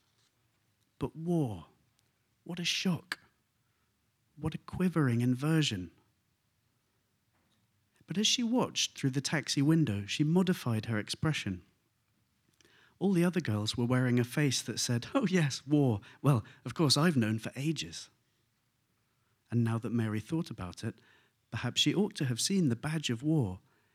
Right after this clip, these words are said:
in the muted colours the older women had favoured that season, in their premature mothballing of summer dresses despite the heat. If she had noticed it,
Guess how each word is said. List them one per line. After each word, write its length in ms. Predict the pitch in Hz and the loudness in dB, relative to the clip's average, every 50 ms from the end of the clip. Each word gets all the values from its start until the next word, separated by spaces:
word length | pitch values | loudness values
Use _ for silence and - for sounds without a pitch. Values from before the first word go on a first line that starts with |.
| _ _ _ | _ _ _
in 120 | - 120 123 | 0 2 4
the 60 | 120 | 4
muted 500 | 127 143 160 170 170 - - 151 147 - | 4 4 4 4 2 0 -2 -4 -6 -6
colours 380 | - - 151 139 113 107 101 - | -6 -4 -2 -2 -2 -2 -4 -4
the 140 | - 104 | -4 -4
older 280 | 90 113 127 131 131 123 | -2 -2 -2 0 0 0
women 340 | 120 139 135 131 107 95 90 | 0 2 2 2 0 0 -4
had 160 | - 104 - | -6 -10 -10
favoured 420 | - - 139 147 139 - 104 - | -8 -4 -4 -4 -2 -4 -8 -8
that 200 | - 95 92 - | -8 -10 -10 -8
season, 460 | - - 104 95 90 - 90 85 85 - _ _ _ _ _ _ _ _ _ _ _ _ _ _ _ _ _ - | -8 -8 -8 -8 -8 -8 -10 -12 -14 -16 _ _ _ _ _ _ _ _ _ _ _ _ _ _ _ _ _ -2
in 100 | 123 131 | 0 2
their 120 | 135 135 | 2 2
premature 560 | 131 - - 165 175 170 156 - - 156 147 143 | 0 -2 -4 -4 -6 -6 -6 -2 0 2 4 4
mothballing 720 | 151 165 165 160 - - 143 117 107 101 98 98 95 95 | 4 2 2 0 -2 -2 -2 0 0 0 -2 -4 -4 -6
of 100 | 92 - | -4 -4
summer 280 | - - 127 131 127 | -2 0 0 0 0
dresses 600 | 123 - 139 139 - - - 101 87 - - - - | 0 -2 -4 -4 -4 -6 -6 -8 -10 -10 -14 -14 -12
despite 460 | - 104 - - - 127 120 - - | -8 -8 -8 -4 -4 -4 -4 -4 -6
the 60 | - | -8
heat. 360 | 117 104 139 123 101 - - - _ _ _ _ _ _ _ _ _ _ _ _ _ _ _ _ _ _ _ _ _ _ _ _ _ | -6 -4 -4 -4 -4 -6 -10 -16 _ _ _ _ _ _ _ _ _ _ _ _ _ _ _ _ _ _ _ _ _ _ _ _ _
If 100 | - - | -6 -4
she 120 | - 156 147 | -4 -4 -4
had 300 | - - 220 226 - - | -4 -6 -8 -6 -4 -2
noticed 480 | 113 98 98 - - 104 - - - | -2 -2 -4 -6 -6 -8 -8 -6 -6
it, 140 | 98 113 - | -8 -10 -10